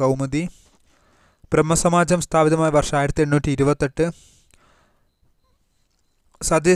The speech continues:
സമ്പ്ര-, സമ്പ്രദായത്തിനെതിരെ നിയമം പാസാക്കാൻ വില്യം ബെന്റിക് പ്രഭുവിനെ സഹായിച്ച സാമൂഹ്യ പരിഷ്കർത്താവാണ് രാജാറാം മോഹൻ റോയ്. സതി നിർത്തലാക്കിയ, സതി സമ്പ്രദായം നിർത്തലാക്കിയ വർഷം ആയിരത്തി എണ്ണൂറ്റി ഇരുപത്തൊമ്പതാണ്. ഇംഗ്ലീഷ് ഈസ്റ്റ് ഇന്ത്യ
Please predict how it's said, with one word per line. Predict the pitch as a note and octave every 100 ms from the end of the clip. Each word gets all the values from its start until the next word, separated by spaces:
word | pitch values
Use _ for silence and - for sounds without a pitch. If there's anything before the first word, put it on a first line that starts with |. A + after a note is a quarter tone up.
| F3
സമ്പ്ര-, | E3+ E3 E3+ _ - -
സമ്പ്രദായത്തിനെതിരെ | D#3+ D#3+ E3 D#3+ D#3 E3 D#3 D#3+ D3+
നിയമം | D3 E3
പാസാക്കാൻ | E3 D#3 D3+ D3 D3+
വില്യം | C#3+ D3+ D#3+
ബെന്റിക് | D#3+ D#3 -
പ്രഭുവിനെ | D#3 D3 D3+ C#3+
സഹായിച്ച | C#3+ D3 D3 - E3+ - _ - _ _ -
സാമൂഹ്യ | D3+ D3+ D#3 E3
പരിഷ്കർത്താവാണ് | E3 D3+ - D#3+ D3 D#3 D3+ C#3 C#3
രാജാറാം | C3 C#3+ C#3+ C#3+
മോഹൻ | C3+ C3 C3+
റോയ്. | C#3+ E3+ - _ _ -
സതി | - D#3 E3
നിർത്തലാക്കിയ, | D#3 E3 E3 D3+ E3+ E3+ _ - _ _ _ _ -
സതി | D#3+ D3+
സമ്പ്രദായം | E3 F3 E3 F3 E3
നിർത്തലാക്കിയ | D3+ E3+ E3 D#3
വർഷം | D3 -
ആയിരത്തി | C3+ C3 D3
എണ്ണൂറ്റി | C#3+ C#3+
ഇരുപത്തൊമ്പതാണ്. | C3 C3 - D3 C#3 C3+ C3+ D#3+ - - _ _ _ _ _ _ _ _ _ _ _ _ _ _ _
ഇംഗ്ലീഷ് | D3+ D3+ E3+ F3 F3
ഈസ്റ്റ് | D#3 -
ഇന്ത്യ | E3+ E3+